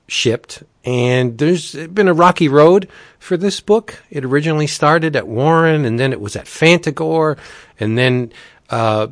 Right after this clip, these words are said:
the, the original, um, chapters were in color, and then the later chapters at Fantagor were in black and white, and the original art was all sold for the,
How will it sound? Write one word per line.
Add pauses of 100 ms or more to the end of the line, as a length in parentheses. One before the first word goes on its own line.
(120)
the,
the
original,
um,
chapters
were
in
color,
and
then
the
later
chapters
at
Fantagor
were
in
black
and
white,
and (380)
the
original
art (400)
was
all
sold (220)
for
the,